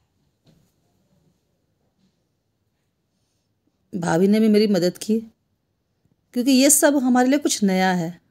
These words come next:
हम मिट्टी के चूल्हे पर रोज़ तो खाना नहीं बनाते ना। धीरे धीरे करके आग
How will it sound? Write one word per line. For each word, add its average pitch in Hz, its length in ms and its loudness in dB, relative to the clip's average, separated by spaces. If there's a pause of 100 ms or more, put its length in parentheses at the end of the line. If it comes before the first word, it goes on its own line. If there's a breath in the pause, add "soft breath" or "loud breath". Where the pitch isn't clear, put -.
(120)
हम 214 100 2
मिट्टी 208 240 2
के 220 100 2
चूल्हे 214 260 -2
पर 208 200 -2 (320)
रोज़ 165 260 -2
तो 240 80 2
खाना 226 280 0
नहीं 269 140 2
बनाते 185 360 -2
ना। 220 160 -4 (4000)
धीरे 240 380 2
धीरे 190 280 4
करके 170 420 0
आग 160 320 -4